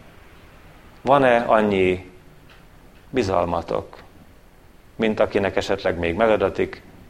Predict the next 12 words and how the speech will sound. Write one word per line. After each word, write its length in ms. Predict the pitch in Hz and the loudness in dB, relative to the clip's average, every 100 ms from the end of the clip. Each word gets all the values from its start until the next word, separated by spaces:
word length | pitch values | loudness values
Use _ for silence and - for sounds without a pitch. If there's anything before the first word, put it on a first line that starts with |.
| - | -10
mondjuk 260 | 95 90 87 | -6 -4 -6
az 180 | 87 | -6
édesanyjában? 1160 | - 90 82 - 90 80 87 87 - 104 - - - - - - - - - - - - - - - - - - - - - | -4 -2 -2 -4 -6 -6 -8 -10 -10 -10 -12 -18 -20 -20 -20 -20 -20 -20 -20 -20 -20 -20 -20 -20 -20 -20 -20 -20 -20 -20 -2
Bíztok-e 460 | 160 - 101 - 98 | 0 0 -2 2 2
annyira 300 | 92 87 87 | 2 0 0
az 120 | 82 | 0
Úr 160 | 92 | -2
Jézusban, 720 | 87 85 85 80 - 85 85 85 - - - - - - - - - - - - - | -2 -4 -4 -8 -2 -2 -4 -10 -20 -20 -20 -20 -20 -20 -20 -20 -20 -20 -20 -16 -2
mint 440 | 110 104 101 - - - - | 0 0 -4 -10 -20 -20 -6
mondjuk 260 | 101 92 | -4 -2
a 40 | 98 | -2
gyermeketekben? 1120 | 92 82 80 80 - - 85 - - - - | 0 -2 -2 -8 -10 -8 -8 -8 -10 -10 -12